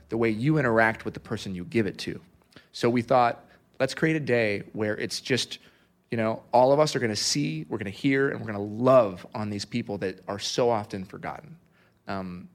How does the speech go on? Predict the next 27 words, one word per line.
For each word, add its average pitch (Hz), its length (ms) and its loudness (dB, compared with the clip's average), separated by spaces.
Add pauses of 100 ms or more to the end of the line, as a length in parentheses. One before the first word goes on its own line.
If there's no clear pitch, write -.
(120)
you 127 80 -6
know, 120 80 -6
Abdu'l-Baha 120 640 2
in 104 100 -4
the 107 60 -4
Baha'i 107 180 -4
Faith, 101 220 -4 (300)
he 110 100 -8
says, 110 260 -2 (360)
"Tell 151 180 2
the 147 120 2
rich 117 300 0
of 95 120 -6
the 92 80 -6
midnight 104 460 -4
sighing 95 520 -6
of 90 140 -10
the 87 60 -10
poor." - 420 -12 (1160)
And, - 140 -12
like, 120 180 -14
it 120 60 -16
was 113 120 -6
such - 220 -6
a 123 40 -8
profound 120 640 -4
thing. 101 380 -8